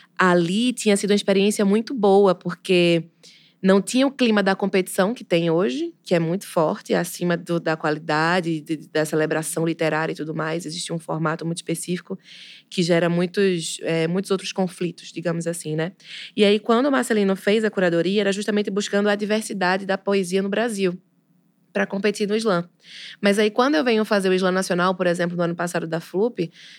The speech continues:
já era uma outra, uma outra realidade do slam, que não era a realidade do slam que eu conhecia e nem que, que rolava no meu estado, entendeu? Outra história. E aí, quando eu chego aqui, que eu,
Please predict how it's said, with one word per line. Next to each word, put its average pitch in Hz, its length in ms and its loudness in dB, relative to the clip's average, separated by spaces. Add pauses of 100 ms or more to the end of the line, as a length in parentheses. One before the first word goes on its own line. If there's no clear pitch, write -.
já 196 160 2
era 208 120 2
uma 233 200 2
outra, 320 500 2
uma 226 180 2
outra 294 280 2
realidade 269 400 0
do 262 100 -2
slam, 240 380 2
que 254 120 -4
não 247 140 2
era 247 100 0
a 262 40 0
realidade 240 260 0
do 233 60 -4
slam 233 180 0
que 247 80 2
eu 240 60 2
conhecia 247 640 0
e 254 120 0
nem 240 240 0
que, 269 380 -6 (320)
que 233 120 -2
rolava 226 360 2
no 240 60 0
meu 233 100 0
estado, 175 400 0
entendeu? 175 380 -2 (500)
Outra 208 240 0
história. 165 500 2 (380)
E 196 80 2
aí, 202 100 6
quando 247 360 2
eu 262 80 4
chego 214 260 2
aqui, 208 640 -2 (100)
que - 120 -4
eu, 175 180 0